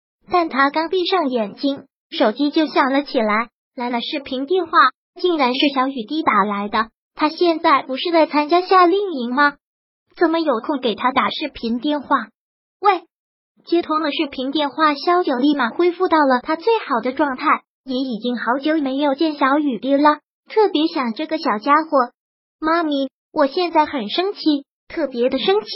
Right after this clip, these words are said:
你最好想一想要怎么哄我。”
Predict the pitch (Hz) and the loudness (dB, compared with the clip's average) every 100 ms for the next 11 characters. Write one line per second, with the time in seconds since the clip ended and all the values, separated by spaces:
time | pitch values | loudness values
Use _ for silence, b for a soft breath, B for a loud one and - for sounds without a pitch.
0 | 370 - _ _ 320 220 330 320 302 320 | 2 2 _ _ -8 -2 -2 2 2 2
1 | 294 262 240 269 240 277 269 240 269 240 | 0 -2 -4 -4 -2 -2 -2 -2 -4 -6
2 | 254 247 | 2 4